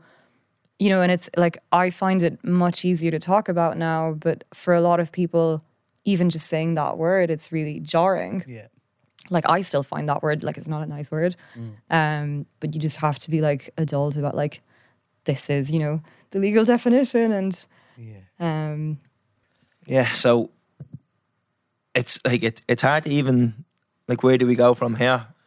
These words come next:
Speaker 3: Um,
Speaker 1: It's a lot of, like, coming at you, you know,
Speaker 3: Yeah.
Speaker 1: in, like, one sitting, and I'm very aware of that. And I'm always, like, particularly men, I'm always so grateful that you can, like, sit through and listen to this 'cause it's important.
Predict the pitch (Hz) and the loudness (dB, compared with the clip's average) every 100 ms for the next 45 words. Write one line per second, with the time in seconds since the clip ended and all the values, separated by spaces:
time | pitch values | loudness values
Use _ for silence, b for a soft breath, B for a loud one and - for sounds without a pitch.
0 | - 120 113 113 - _ 180 - 214 196 | -4 -2 -2 -4 -10 _ -10 -4 0 2
1 | 214 247 247 185 156 170 180 151 - - | 4 2 0 -2 -8 -4 -2 -4 -12 -20
2 | _ _ _ _ - - 180 180 160 160 | _ _ _ _ -8 -2 0 2 2 2
3 | - 147 - 170 151 - 180 160 123 113 | 0 -6 -6 -6 -6 -2 0 2 2 0
4 | 170 151 - 165 160 160 160 147 151 160 | -2 -6 -4 -2 -2 -6 -8 -4 -2 0
5 | 156 - 151 143 160 160 156 156 151 151 | -2 -2 -4 -2 -2 -2 -4 -2 0 0
6 | 139 139 156 165 175 180 160 151 - 160 | 0 0 0 2 2 2 0 -6 -4 -2
7 | 156 151 165 160 160 156 - 202 226 240 | -2 0 0 0 -2 -4 -6 -4 -2 -2
8 | 302 226 180 147 160 170 175 - 170 170 | 0 0 0 -2 -2 -2 -4 -4 -4 -2
9 | 180 175 175 165 165 - - 165 - 160 | -4 -4 -2 -2 -2 -4 -6 -4 -4 -6
10 | 156 - 147 160 180 165 - - - - | -10 -8 -8 -4 -2 -2 -4 -10 -8 -4
11 | 175 175 170 151 175 170 190 196 180 180 | 0 0 -2 -4 -6 -4 -4 -4 -4 -2
12 | 190 175 165 - 196 214 220 | 0 0 0 -4 -2 0 0